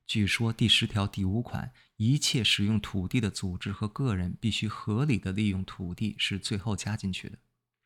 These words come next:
一九八二年十一月二十六日下午，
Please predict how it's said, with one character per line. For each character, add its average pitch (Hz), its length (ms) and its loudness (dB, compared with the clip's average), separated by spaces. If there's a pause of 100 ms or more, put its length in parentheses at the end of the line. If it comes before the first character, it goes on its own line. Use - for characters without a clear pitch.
(720)
一 117 120 0
九 104 160 0
八 107 200 2
二 104 160 4
年 95 200 4
十 - 240 4
一 101 100 2
月 107 160 2
二 101 160 0
十 - 120 0
六 110 200 2
日 92 100 0
下 107 280 -2
午， 76 240 -10